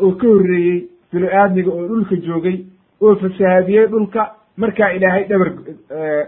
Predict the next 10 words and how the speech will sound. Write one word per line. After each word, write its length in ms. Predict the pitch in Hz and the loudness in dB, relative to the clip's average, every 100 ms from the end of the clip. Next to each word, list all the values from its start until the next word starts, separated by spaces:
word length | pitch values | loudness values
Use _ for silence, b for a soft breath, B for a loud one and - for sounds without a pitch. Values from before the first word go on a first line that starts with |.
| 143 156 | -6 0
dabar 220 | 190 156 - | 0 0 -4
tiray 260 | 165 165 190 | -6 -4 0
oo 100 | 196 | 0
baabi'iyey. 560 | 151 135 143 143 151 - _ _ _ _ _ _ _ _ _ _ _ - | 2 -2 -2 -4 -6 -10 _ _ _ _ _ _ _ _ _ _ _ -6
Waxyaalo 380 | 208 233 247 233 | -2 0 2 2
badan 200 | 233 220 | 2 2
baa 120 | 196 | 0
ku 100 | 196 185 | 0 -4
soo 100 | 185 | -2
aroortay, 460 | 170 165 - 220 | 2 0 0 -8